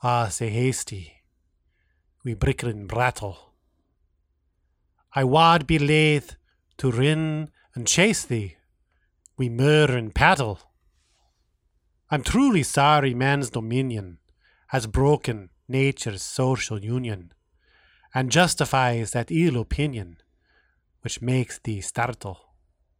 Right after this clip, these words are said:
at me, thy poor earthborn companion and fellow mortal.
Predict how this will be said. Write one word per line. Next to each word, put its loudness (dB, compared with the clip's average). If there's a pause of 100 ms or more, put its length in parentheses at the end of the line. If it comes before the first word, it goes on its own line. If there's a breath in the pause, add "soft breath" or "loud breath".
(1120)
at -2
me, 2 (420)
thy 0
poor 0 (500)
earthborn 0
companion -4 (1040)
and -8
fellow 4
mortal. -6